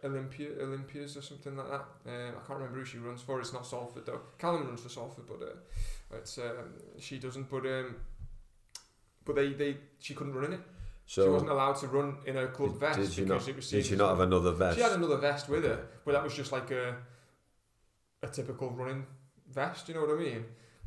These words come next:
Speaker 1: Um, so she, she, but it was because they, the, it wasn't, it was too big, that it didn't meet the regulations, and that's the same. You know, you, sponsors, if you've got an individual sponsor,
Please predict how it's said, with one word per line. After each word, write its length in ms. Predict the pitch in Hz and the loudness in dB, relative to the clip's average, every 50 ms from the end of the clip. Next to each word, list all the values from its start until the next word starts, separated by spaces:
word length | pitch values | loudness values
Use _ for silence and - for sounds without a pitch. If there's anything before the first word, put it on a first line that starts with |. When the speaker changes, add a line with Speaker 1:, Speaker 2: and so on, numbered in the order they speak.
| 110 117 | -4 -4
Speaker 1:
Um, 460 | 127 123 123 120 123 120 120 117 117 - - - - - - - _ _ - _ _ _ _ - | -2 -4 -4 -4 -4 -4 -6 -6 -10 -12 -16 -20 -20 -20 -20 -20 _ _ -20 _ _ _ _ -10
so 400 | - - 131 127 123 123 123 120 - | -4 -2 0 0 0 -2 -4 -8 -8
she, 260 | - - 135 127 - | -10 -10 -10 -10 -10
she, 120 | - - - | -10 -12 -12
but 260 | - - 143 143 143 | -8 -6 -6 -4 -4
it 260 | 156 170 - - 165 | -6 -10 -10 -8 -6
was 120 | 143 127 120 | -6 -6 -6
because 400 | 131 127 - 151 143 135 139 139 | -6 0 4 4 4 4 4 2
they, 220 | 135 131 131 131 131 - | 0 -2 -2 -4 -6 -8
the, 200 | - 135 151 - - - _ _ _ _ _ _ - | -10 -10 -10 -10 -12 -16 _ _ _ _ _ _ -14
it 120 | - - | -12 -8
wasn't, 280 | - 139 127 127 135 131 - - _ _ _ | -6 -6 -6 -6 -8 -12 -14 -20 _ _ _
it 80 | 143 143 | -8 -8
was 120 | 131 120 - | -8 -8 -8
too 180 | - 135 131 | -6 -6 -4
big, 260 | 123 127 135 151 147 156 | 0 2 2 2 2 2
that 180 | 156 139 139 139 | 0 0 0 0
it 40 | |
didn't 180 | 135 135 127 131 | -4 -6 -6 -8
meet 120 | 127 135 - | -8 -6 -4
the 60 | 123 | -2
regulations, 720 | 123 127 123 127 127 123 127 139 139 - 170 170 170 151 | 0 0 0 0 0 0 0 0 0 0 0 0 0 0
and 80 | 139 127 | 0 -2
that's 140 | 131 131 - | -2 -2 -4
the 80 | 127 | -6
same. 320 | - - 135 127 131 135 143 | -6 -2 -2 0 0 0 -2
You 60 | 139 | -2
know, 100 | 123 117 | -2 -2
you, 220 | 117 117 - - - - | -4 -4 -6 -8 -10 -10
sponsors, 580 | - - - 135 135 131 - - 135 131 120 135 | -10 -6 -4 -4 -4 -4 -4 -4 -6 -4 -6 -6
if 120 | 123 - | -8 -8
you've 100 | 135 117 | -6 -4
got 260 | 127 139 - 131 127 131 | -2 0 0 0 -2 -4
an 60 | 139 | -4
individual 460 | 151 147 135 120 131 123 - 131 131 | -6 -6 -6 -6 -8 -8 -8 -10 -10
sponsor, 500 | - - 131 127 131 135 - 151 156 | -10 -6 -6 -6 -6 -4 -6 -6 -6